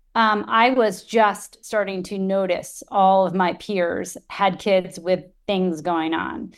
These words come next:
Like, I would be in a baby play group and everybody's kids seemed to have reflux and everybody was on Prilosec or Prevacid, or, like, the diapers that people were changing were all just, like,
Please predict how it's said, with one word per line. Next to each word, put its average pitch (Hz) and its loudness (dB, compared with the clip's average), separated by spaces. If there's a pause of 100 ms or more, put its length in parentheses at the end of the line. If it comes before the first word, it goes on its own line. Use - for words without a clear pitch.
(220)
Like, 214 4
I 220 8
would 220 4
be 226 2
in 233 4
a 226 4
baby 226 4
play 226 0
group 190 -4
and 208 -4
everybody's 247 0
kids 302 -2
seemed 226 0
to 220 -2
have 208 2
reflux 233 0
and 196 -2
everybody 220 0
was 214 -4
on 220 0
Prilosec 233 0
or 190 -6
Prevacid, 196 0
or, 208 2
like, 214 0 (120)
the 247 6
diapers 262 2
that 226 -2
people 202 -6
were 196 -6
changing 185 -4
were 180 -6
all 220 6
just, 208 -2
like, 196 -2